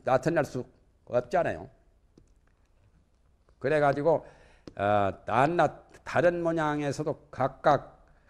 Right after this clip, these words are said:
같은 동일성을 나타내기도 하고 또 동일성에서도 여러 가지 다른 것을 나타내기도 하고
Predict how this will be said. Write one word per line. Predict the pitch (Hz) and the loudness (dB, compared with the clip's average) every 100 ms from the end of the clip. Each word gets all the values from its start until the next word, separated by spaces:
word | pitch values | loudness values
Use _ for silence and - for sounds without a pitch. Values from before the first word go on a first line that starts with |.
| _ _ - | _ _ -6
같은 | 117 135 - 151 | -2 -2 0 -2
동일성을 | 117 - 143 143 127 - 131 151 120 | -2 -6 -4 -2 -2 -2 0 2 0
나타내기도 | 113 117 127 113 92 90 | -2 -2 -2 -4 -6 -12
하고 | - - _ _ - | -16 -20 _ _ 0
또 | 156 117 - - _ _ | 2 2 -4 -20 _ _
동일성에서도 | 117 156 175 143 165 165 143 151 175 151 - - _ | -6 -4 -2 -2 -2 0 -2 0 2 2 0 -16 _
여러 | 127 151 | 2 2
가지 | 139 127 123 - - _ - _ _ _ _ _ _ | 2 0 -2 -8 -18 _ -20 _ _ _ _ _ _
다른 | - 123 151 143 | -4 0 0 0
것을 | 135 123 127 117 | 0 2 0 0
나타내기도 | 120 135 104 78 - | -2 -2 -6 -8 -16
하고 | 57 | -18